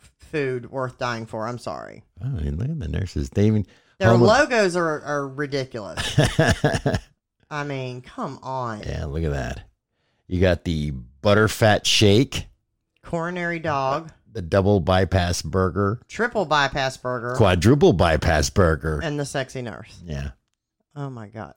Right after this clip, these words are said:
Speaker 1: Oh,
Speaker 2: Well,
Speaker 1: my
Speaker 2: look, even
Speaker 1: God.
Speaker 2: they'll, those hot chicks will even feed you.
Speaker 1: Okay.
Speaker 2: The cleavage on that.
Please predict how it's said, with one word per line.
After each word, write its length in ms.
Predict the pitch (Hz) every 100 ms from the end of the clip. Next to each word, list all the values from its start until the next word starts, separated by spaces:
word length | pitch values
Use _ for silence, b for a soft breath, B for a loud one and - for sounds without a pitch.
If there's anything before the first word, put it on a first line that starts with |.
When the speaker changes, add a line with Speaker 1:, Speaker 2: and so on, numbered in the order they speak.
| -
Speaker 1:
Oh, 100 | -
Speaker 2:
Well, 80 | 90
Speaker 1:
my 100 | 92
Speaker 2:
look, 180 | 98 69
even 120 | 90
Speaker 1:
God. 340 | 131 117 92
Speaker 2:
they'll, 260 | 92 107 95 _ _ _
those 220 | - 95
hot 240 | 95 90 -
chicks 280 | 113 -
will 80 | 98
even 200 | 101 73
feed 420 | - - 85 117
you. 140 | 73 64 - _ _ _ _ 123
Speaker 1:
Okay. 880 | 139 156 151 - 190 190 113 110 107 -
Speaker 2:
The 60 | 73
cleavage 480 | - 101 104 101
on 240 | 95 92 87
that. 300 | 90 69